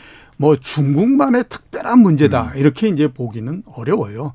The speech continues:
Speaker 1: 지금 우리 그 여러 나라들에서 부동산 가격이 떨어지는 걸 보면요.
Speaker 2: 예.
Speaker 1: 제일 많이 떨어진 데 같은 경우에는 캐나다 같은 데에 십오 퍼센트씩 하락을 했거든요.
Speaker 2: 예.
Speaker 1: 그러니까 제일 많이 하락을 했고 중국이 이제 팔 퍼센트고 이러니까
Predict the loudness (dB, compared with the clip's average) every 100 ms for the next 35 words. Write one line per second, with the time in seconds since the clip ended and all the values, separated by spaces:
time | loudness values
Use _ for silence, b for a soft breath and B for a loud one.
0 | b b b b 2 4 4 4 2 0
1 | -2 0 2 4 4 2 2 4 2 2
2 | 0 0 0 -2 -2 -2 -2 -4 -4 -4
3 | -4 -6 -4 -4 -6 -8 -10 -14 -12 -10
4 | -8 -8 -8 -10 0 4 4 4 2 2
5 | 0 0 0 0 0 0 -2 -4 -2 -2
6 | -4 -4 -6 -4 -2 -2 -4 -6 -4 0
7 | 0 -4 -10 b b b -4 0 -2 0
8 | -2 -2 -4 -6 -10 -8 -10 -10 -12 -12
9 | -14 -14 -12 -10 -8 -8 -6 -2 0 2
10 | 2 0 0 b b -8 0 2 2 2
11 | 0 -2 -4 -6 -8 -8 -12 -10 -4 -2
12 | 0 0 0 -2 -4 -6 -6 -6 -6 -6
13 | -6 -8 -8 -8 -8